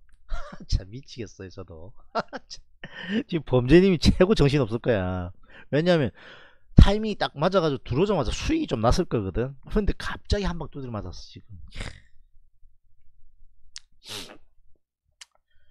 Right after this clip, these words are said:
자, 어쨌든, 아, 매매를 하다 보면 구일일도 터지는 경우도 있고, 그죠? 핵,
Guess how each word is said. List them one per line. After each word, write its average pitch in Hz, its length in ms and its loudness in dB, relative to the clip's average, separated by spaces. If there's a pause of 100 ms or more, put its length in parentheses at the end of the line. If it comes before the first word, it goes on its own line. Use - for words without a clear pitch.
(880)
자, 135 140 -12 (160)
어쨌든, 120 600 -8
아, 101 480 -8 (760)
매매를 117 340 -10
하다 120 200 -8
보면 107 600 -6 (760)
구일일도 135 680 2
터지는 135 360 6
경우도 113 280 -4
있고, 101 380 -6
그죠? 135 300 -6 (240)
핵, 175 140 -4